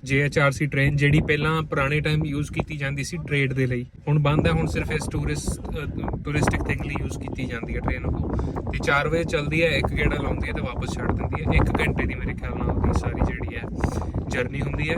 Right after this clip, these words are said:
ਤੇ ਉਸ ਜਰਨੀ 'ਚ ਆਪਦੀ ਹਿਸਟਰੀ ਦਿਖਾਉਂਦੇ ਆ, ਜਿਹੜੀ ਟ੍ਰੇਨ ਦੀ ਜਰਨੀ ਹੈ, ਤੇ ਉਹ ਇੱਥੋਂ ਸਟਾਰਟ ਹੁੰਦੀ ਹੈ। ਤੇ ਸਾਹਮਣੇ ਤੁਸੀਂ ਕੈਂਪਸ ਦੇਖ ਸਕਦੇ ਹੋ, ਇੱਥੇ ਬਹੁਤ ਕੈਂਪਸ ਨੇ ਇੱਦਾਂ ਦੇ। ਤੇ ਆਹ ਗੱਡੀਆਂ ਲੱਗੀਆਂ, ਸਾਰੇ ਸਾਡੇ ਵਾਂਗੂ ਵੇਟ ਕਰਦੇ ਪਏ ਨੇ ਇਹ।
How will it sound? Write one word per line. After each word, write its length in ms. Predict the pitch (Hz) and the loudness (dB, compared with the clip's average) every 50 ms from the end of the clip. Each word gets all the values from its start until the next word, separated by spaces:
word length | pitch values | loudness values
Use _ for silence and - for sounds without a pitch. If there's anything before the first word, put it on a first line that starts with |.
| 165 - - - - - - - - - - - - | -2 -2 -4 -4 -4 -4 -4 -4 -4 -4 -2 -2 -2
ਤੇ 260 | 127 123 123 123 123 - | -2 -2 -2 -4 -4 -4
ਉਸ 200 | 151 151 151 151 | -2 -2 -2 2
ਜਰਨੀ 300 | 160 160 156 156 165 165 | 4 4 4 4 2 2
'ਚ 120 | 160 165 | 2 2
ਆਪਦੀ 240 | 165 156 - - 160 | 2 4 4 4 4
ਹਿਸਟਰੀ 320 | 156 151 - - 147 151 151 | 4 2 2 0 -2 -2 -2
ਦਿਖਾਉਂਦੇ 380 | 151 - 156 156 139 131 135 | 0 0 0 0 0 0 0
ਆ, 40 | 135 | -2
ਜਿਹੜੀ 220 | 139 139 139 147 | 0 0 -2 -2
ਟ੍ਰੇਨ 240 | 147 143 139 135 135 | -2 -2 -2 -2 -2
ਦੀ 80 | 131 131 | -2 -4
ਜਰਨੀ 380 | - 131 123 123 123 127 131 | -2 -2 -2 -4 -4 -4 -4
ਹੈ, 60 | 127 - - - - - - - - - - | -4 -4 -2 -4 -4 -4 -2 -2 -2 -2 0
ਤੇ 60 | - | 0
ਉਹ 100 | - - | 0 2
ਇੱਥੋਂ 200 | - - - - | 2 2 0 -2
ਸਟਾਰਟ 300 | - - 160 147 143 - | -2 4 4 4 4 4
ਹੁੰਦੀ 280 | 131 127 127 135 139 156 | 0 -2 0 2 4 4
ਹੈ। 60 | 160 165 - - - - - - - | 2 2 -2 -6 -4 -4 -4 -2 -2
ਤੇ 180 | 143 131 127 | 0 0 0
ਸਾਹਮਣੇ 340 | - - 135 135 - 143 151 | 0 0 2 2 2 2 2
ਤੁਸੀਂ 220 | - 151 - - - | 0 0 0 0 0
ਕੈਂਪਸ 340 | 147 135 131 - - - | 2 2 2 0 -2 2
ਦੇਖ 200 | - 143 143 135 | 4 4 4 4
ਸਕਦੇ 280 | - - 143 139 139 151 | 2 0 0 0 0 -2
ਹੋ, 40 | 151 | -2
ਇੱਥੇ 120 | - 165 | 0 2
ਬਹੁਤ 260 | 151 147 143 143 139 | 6 6 6 6 6
ਕੈਂਪਸ 280 | - 143 143 139 - - | 4 4 4 4 2 2
ਨੇ 100 | 151 139 | 2 2
ਇੱਦਾਂ 200 | 131 131 139 131 | 4 4 2 2
ਦੇ। 120 | 135 143 - - - - - - - - - - | 2 0 -2 -4 -8 -12 -14 -14 -14 -14 -12 -8
ਤੇ 400 | 135 127 123 120 120 117 117 120 - - - - - | -6 -4 -4 -4 -4 -4 -4 -6 -6 -8 -12 -8 -6
ਆਹ 80 | 127 131 | -4 0
ਗੱਡੀਆਂ 360 | 135 143 131 135 143 147 151 | 2 4 4 6 6 6 8
ਲੱਗੀਆਂ, 320 | 147 143 139 143 143 151 | 6 6 4 4 4 4
ਸਾਰੇ 260 | 147 - 139 135 139 139 | 4 4 4 4 4 4
ਸਾਡੇ 240 | 139 143 135 135 | 4 4 4 4
ਵਾਂਗੂ 240 | 127 127 127 127 123 | 4 2 2 2 2
ਵੇਟ 240 | 123 123 123 123 - | 2 2 0 0 0
ਕਰਦੇ 300 | - 131 123 123 123 127 | -2 -2 0 0 2 2
ਪਏ 160 | 120 139 131 | 4 4 4
ਨੇ 200 | 135 139 143 135 131 | 2 2 2 4 6
ਇਹ। 100 | 147 151 | 4 4